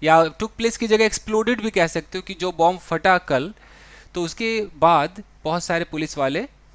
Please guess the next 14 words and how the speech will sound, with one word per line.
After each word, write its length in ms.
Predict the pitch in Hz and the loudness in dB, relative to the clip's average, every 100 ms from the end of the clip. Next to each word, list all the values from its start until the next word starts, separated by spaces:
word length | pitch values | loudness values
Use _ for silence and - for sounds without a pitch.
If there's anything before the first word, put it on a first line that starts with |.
| - | 0
तैनात 460 | 151 143 151 - | 2 2 0 -2
कर 200 | - 147 | -2 -2
दिए 200 | 123 117 101 | -2 -6 -10
गए 60 | 98 | -12
हैं, 180 | 98 - _ - - _ 131 | -14 -20 _ -20 -20 _ -12
ओके? 200 | - 180 - - - 170 | -10 -10 -12 -20 -10 -6
In 160 | 185 | 0
the 160 | 190 202 202 185 - _ _ - | 6 6 6 0 -12 _ _ -14
wake 440 | 147 185 220 - 202 | 0 2 2 4 4
of 240 | 214 - - - _ - - - | 4 -2 -18 -20 _ -20 -20 -14
some 300 | - 185 196 202 190 _ _ _ - _ _ _ - | 2 2 2 -4 -12 _ _ _ -20 _ _ _ 0
threats, 480 | 220 233 165 - - | 4 6 4 -2 -10
कुछ 240 | - - | -12 -6
धमकी 400 | 156 165 165 214 | -2 -2 -4 -12